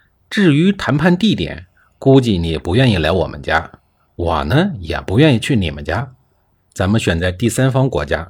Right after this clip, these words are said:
咱们去韩国的渑池谈，你看怎么样？”渑池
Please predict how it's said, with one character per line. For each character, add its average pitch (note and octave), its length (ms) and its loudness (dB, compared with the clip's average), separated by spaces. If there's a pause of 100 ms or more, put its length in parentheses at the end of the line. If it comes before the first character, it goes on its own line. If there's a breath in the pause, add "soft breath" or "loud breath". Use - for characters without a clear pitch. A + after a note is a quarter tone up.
(100)
咱 F2 180 -4
们 G2+ 100 -2
去 G2 160 -4
韩 G2 300 -4
国 G#2+ 140 0
的 A2 100 -2
渑 F#2+ 300 -2
池 - 200 0
谈， - 380 -6
你 F2 160 -4
看 - 160 -6
怎 D2+ 100 -4
么 C#2 120 -6
样？” C#2+ 200 -8 (840)
渑 G2+ 320 0
池 G#2+ 340 2